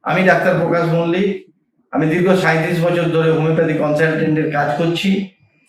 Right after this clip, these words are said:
তা আজকে যে বিষয়টা বলবো সেটা চোখের অ্যালার্জি। তো চোখের অ্যালার্জির প্রথম লক্ষণ হলো চোখ লাল হয়ে যাওয়া। কিন্তু চোখ লাল হয়ে যাওয়ার কিন্তু অনেক লক্ষণ থাকে। চোখ লাল হয়ে যাওয়া মানে অ্যালার্জি একটা কারণ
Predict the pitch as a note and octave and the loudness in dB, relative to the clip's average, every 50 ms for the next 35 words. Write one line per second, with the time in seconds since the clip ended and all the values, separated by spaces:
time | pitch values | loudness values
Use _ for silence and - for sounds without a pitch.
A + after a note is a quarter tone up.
0 | _ _ _ _ _ _ _ _ _ D3+ D3+ - D#3+ E3+ E3 - - A3 F#3+ G3 | _ _ _ _ _ _ _ _ _ -2 -2 0 2 2 2 2 0 2 2 2
1 | G3 F#3+ G3 G3 G#3 G#3 G3+ G3+ G3 F#3 F#3+ F#3+ F#3+ G3+ G3+ F#3+ F#3 F3 F3 F3 | 2 2 2 2 2 2 2 2 2 2 2 2 2 2 2 2 0 0 -2 -2
2 | E3+ E3+ E3 E3+ E3 F3 F3+ F3+ F3+ E3+ E3 E3 - - - B2 A#2+ A#2+ G#2+ G2 | -2 -2 -2 -2 -2 -2 -2 -2 -2 -2 -4 -4 -6 -6 -4 -2 -2 -2 -2 -2
3 | - - - - - - _ _ _ _ _ _ _ _ _ _ _ _ _ _ | -6 -8 -12 -16 -18 -20 _ _ _ _ _ _ _ _ _ _ _ _ _ _
4 | _ _ _ _ - E3+ E3 E3+ G3+ G#3 G#3 A3+ B3+ B3 B3 B3 A#3+ A#3+ G#3+ A#3+ | _ _ _ _ -4 -4 0 4 4 4 6 6 6 6 6 6 4 2 2 0
5 | B3 A3+ F#3+ G3 G3+ G3 G3+ G#3 A3 A3 G3+ F#3+ F#3+ F#3 F#3+ A3 A3 A3 G#3+ G3 | 0 0 0 0 -2 0 0 0 0 2 2 2 0 0 0 0 0 0 0 0
6 | D#3+ D#3 D#3+ F#3 F#3 F#3 F3 F#3 F#3 F#3 F3 E3 D3 C#3 C#3+ D3+ D#3 D3+ C#3+ B2+ | 0 0 0 0 -2 -2 -2 -2 0 0 0 0 0 0 0 0 0 0 0 0
7 | A#2 G2+ G2+ F#2+ - - F2 - - - - - - _ _ _ _ _ _ _ | 0 0 0 -2 -2 -4 -4 -6 -8 -12 -12 -14 -14 _ _ _ _ _ _ _
8 | _ _ _ _ _ _ A3 A#3+ A#3 C4 - - G#3 A3 A3+ A#3+ A#3+ A#3 G#3 G3+ | _ _ _ _ _ _ -2 0 2 2 2 2 2 2 2 4 4 4 4 4
9 | G#3 A3 A3+ B3 B3 A#3+ B3+ B3 B3+ B3 B3 B3 A#3+ G#3+ A#3+ A#3 G#3+ G#3 G#3+ A3+ | 4 4 4 4 4 4 2 2 2 2 2 0 0 0 0 0 0 0 0 0
10 | A#3+ A#3+ A#3+ A#3+ A#3 G3+ F#3+ G3 F#3+ F#3+ F#3+ F#3 F#3 F#3 E3+ - C#3 C3 - D#3+ | 0 2 0 0 0 -2 0 0 0 0 0 0 0 0 0 0 0 -2 -2 -2
11 | F3+ G3+ G#3 G3+ - F#3 F3+ F3+ F3+ F#3 E3+ F3 F#3+ G3 G#3 G#3 G3+ G3+ G3+ G3 | -2 -2 -2 -2 -2 -2 -2 0 0 0 2 2 2 2 2 2 2 2 2 2
12 | F#3 E3 E3 F3 F#3 F#3 G3+ A3+ G#3 G3+ F#3+ F3+ D#3+ C#3+ C#3 - - F#3+ G3 - | 2 2 2 2 2 2 2 0 0 0 -2 -2 -2 -2 -2 -2 -2 -2 -4 -6
13 | - - | -8 -12